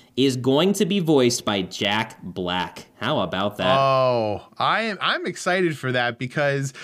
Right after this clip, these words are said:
Speaker 2: uh, Jack has been doing some amazing things on his YouTube page, Jablinski Games.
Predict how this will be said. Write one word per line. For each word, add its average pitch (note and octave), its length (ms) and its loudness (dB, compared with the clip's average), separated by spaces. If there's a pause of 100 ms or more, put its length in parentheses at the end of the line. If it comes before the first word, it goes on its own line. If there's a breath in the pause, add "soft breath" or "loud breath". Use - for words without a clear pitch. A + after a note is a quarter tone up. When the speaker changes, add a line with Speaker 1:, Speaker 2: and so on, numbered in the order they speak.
(420 loud breath)
Speaker 2:
uh, C3 580 2
Jack E3+ 460 0
has F3 240 0
been D3+ 320 0
doing D3 560 0
some C#3 320 0
amazing C#3 800 0
things C3 520 -2
on B2 180 0
his A#2 260 -2
YouTube D#3 880 2
page, C#3+ 460 0
Jablinski C3+ 720 -2
Games. C3 580 0